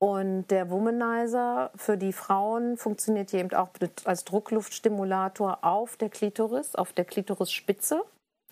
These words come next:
der Perle. Und das ist jetzt entsprechend so gebaut, dass es dann den Penis umschmiegt, also wie so ein klassischer Masturbator,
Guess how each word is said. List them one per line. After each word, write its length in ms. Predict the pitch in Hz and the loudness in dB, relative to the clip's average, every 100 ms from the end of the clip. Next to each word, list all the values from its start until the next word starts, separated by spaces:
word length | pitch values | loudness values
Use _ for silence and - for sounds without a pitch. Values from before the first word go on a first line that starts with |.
| - | -6
der 100 | 196 | -4
Perle. 460 | 185 196 196 233 330 - _ _ _ - | -2 0 0 0 -4 -8 _ _ _ -2
Und 160 | 190 | 2
das 180 | 208 - | 2 2
ist 120 | 247 | 0
jetzt 160 | 247 220 | 2 2
entsprechend 440 | 214 - 214 202 | -4 -2 -2 2
so 140 | 190 196 | 2 2
gebaut, 400 | 208 208 214 214 | 2 2 2 0
dass 200 | 196 - | -4 -2
es 260 | 180 - - | -4 -2 2
dann 600 | 180 190 190 190 185 170 | 2 2 0 0 0 0
den 540 | 180 175 170 165 - - _ - | 0 0 -2 -4 -8 -14 _ -4
Penis 380 | 202 185 180 - | 0 0 -2 -2
umschmiegt, 840 | 175 156 - 190 247 453 - - | -4 -2 0 2 2 -2 -8 -6
also 240 | 180 180 170 | -2 0 0
wie 80 | 175 | 0
so 160 | 170 | 0
ein 60 | 165 | 0
klassischer 500 | 190 170 175 180 165 | -2 -2 -2 -2 -2
Masturbator, 760 | 165 - 160 165 226 294 285 | -2 0 2 2 2 0 -2